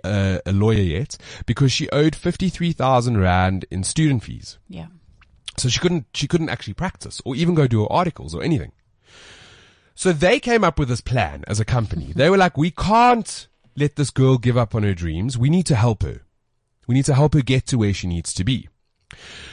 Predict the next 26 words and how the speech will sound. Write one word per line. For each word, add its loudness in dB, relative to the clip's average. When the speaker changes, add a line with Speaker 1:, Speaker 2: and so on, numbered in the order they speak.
Speaker 1:
So 4
they, 4
um, 2
they 2
put 0
all -2
these 2
hidden 0
cameras 2
up -8
all 2
over 4
their 0
offices, -4
and, 2
and 0
they 4
called, 0
um, 0
her 2
name's 4
Nisia. 0
They -2
called 2
her 4
in -4